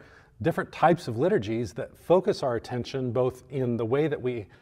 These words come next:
function as a community, but also in the way that we pursue Christ.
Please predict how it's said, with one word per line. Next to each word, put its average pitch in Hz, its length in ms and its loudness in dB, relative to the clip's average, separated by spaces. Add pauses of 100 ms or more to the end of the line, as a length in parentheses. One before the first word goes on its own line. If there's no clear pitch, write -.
(240)
function 147 440 2
as 113 120 -2
a 113 40 0
community, 131 520 0
but 175 180 -4
also 147 460 2
in 120 40 -4
the 120 60 -2
way 113 240 2
that 123 180 -4
we 113 240 -2
pursue 113 760 -4
Christ. - 680 -4